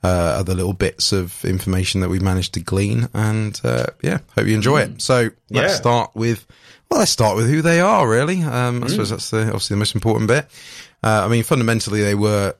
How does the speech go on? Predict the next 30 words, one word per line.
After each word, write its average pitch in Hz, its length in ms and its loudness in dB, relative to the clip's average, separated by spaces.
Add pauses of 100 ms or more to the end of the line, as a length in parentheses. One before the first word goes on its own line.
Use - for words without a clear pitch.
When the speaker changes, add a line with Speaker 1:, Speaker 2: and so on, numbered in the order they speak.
(140)
Speaker 1:
I 98 40 -4
said, 92 220 -2
the, 98 140 0 (160)
obviously 92 260 -2
known 101 140 2
as 85 100 -2
the - 80 -18
Thunder 98 280 0
Warriors, 95 440 2
but - 140 -6
also 117 260 0
known 101 400 0
as 101 200 -4
the, 95 260 -2
the 101 140 -2
Thunder 104 400 2
Legion 113 680 0
or 101 120 -4
the 95 80 -4
Thunder 107 680 -2
Regiments. 117 720 -2 (480)
Um, 101 320 0
Speaker 2:
Mm-hmm. - 160 -6
Speaker 1:
I, 156 140 4
I - 60 -2
must 180 180 2
admit, 113 140 0
I 113 60 2
do 147 220 -2
like, 120 460 -2